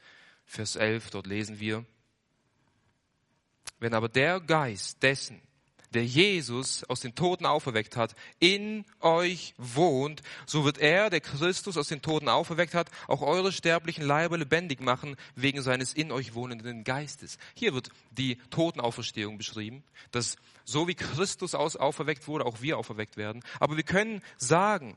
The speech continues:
wenn dieser Geist in dir wohnt, dann wohnt dieselbe Kraft in dir, die auch in Christus gewohnt hat. Dieselbe Kraft, die Christus befähigt hat,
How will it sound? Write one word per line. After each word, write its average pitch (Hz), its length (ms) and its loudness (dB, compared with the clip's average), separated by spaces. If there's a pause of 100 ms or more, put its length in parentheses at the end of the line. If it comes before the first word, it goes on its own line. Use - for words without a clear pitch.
(120)
wenn 131 180 0
dieser 208 340 0
Geist 202 760 2
in 208 400 -2
dir 185 440 0
wohnt, 165 600 -2 (1160)
dann 107 160 -6
wohnt 113 180 -8
dieselbe 117 400 -6
Kraft - 420 -12
in 127 200 -14
dir, 92 180 -10
die 92 140 -12
auch - 140 -14
in 104 60 -20
Christus - 460 -16
gewohnt 80 360 -18
hat. - 200 -20 (1120)
Dieselbe 151 680 -6 (220)
Kraft, - 640 -8 (600)
die - 40 -18
Christus - 480 -12
befähigt 127 640 -10
hat, - 220 -20